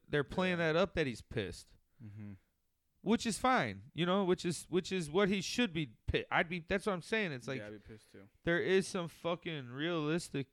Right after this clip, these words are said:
Speaker 1: shit to it. Trying to
Speaker 2: I
Speaker 1: find
Speaker 2: think it was
Speaker 1: this
Speaker 2: good that, no, I, yeah, like I
Speaker 1: motherfucker's
Speaker 2: said, I, here,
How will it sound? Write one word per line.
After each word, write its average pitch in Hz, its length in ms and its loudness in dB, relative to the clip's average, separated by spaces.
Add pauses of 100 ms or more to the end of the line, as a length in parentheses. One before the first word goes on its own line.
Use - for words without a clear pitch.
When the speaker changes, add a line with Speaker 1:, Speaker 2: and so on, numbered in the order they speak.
Speaker 1:
shit - 500 2
to 98 180 -2
it. - 140 -8 (3250)
Trying 180 220 0
to - 60 -4
Speaker 2:
I - 40 -6
Speaker 1:
find 151 140 0
Speaker 2:
think 127 100 -4
it - 20 2
was 131 100 0
Speaker 1:
this - 60 -16
Speaker 2:
good 139 160 -4
that, 117 120 -6
no, 120 80 -10
I, 104 160 -8
yeah, 120 60 -6
like 113 160 -6
I 107 240 -8
Speaker 1:
motherfucker's 113 240 -10
Speaker 2:
said, 110 160 -18
I, 123 40 -14 (920)
here, 110 160 -18